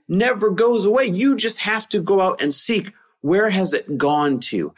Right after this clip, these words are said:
How has it shifted? Here's some examples to really drive this home.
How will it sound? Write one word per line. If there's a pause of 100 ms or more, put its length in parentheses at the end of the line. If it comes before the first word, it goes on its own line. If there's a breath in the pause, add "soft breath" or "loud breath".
(100)
How
has
it
shifted?
Here's
some
examples (340)
to
really
drive
this
home.